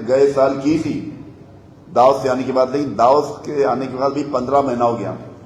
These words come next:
اس پندرہ مہینے میں کوئی بھی پروجیکٹ جو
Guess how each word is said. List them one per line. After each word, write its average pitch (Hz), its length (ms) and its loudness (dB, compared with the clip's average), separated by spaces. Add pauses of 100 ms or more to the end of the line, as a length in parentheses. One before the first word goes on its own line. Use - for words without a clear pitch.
(500)
اس 156 220 -2
پندرہ 151 340 4
مہینے 160 180 0
میں 160 160 2 (200)
کوئی 147 220 2
بھی 156 180 2
پروجیکٹ 139 480 -2 (1080)
جو 147 140 2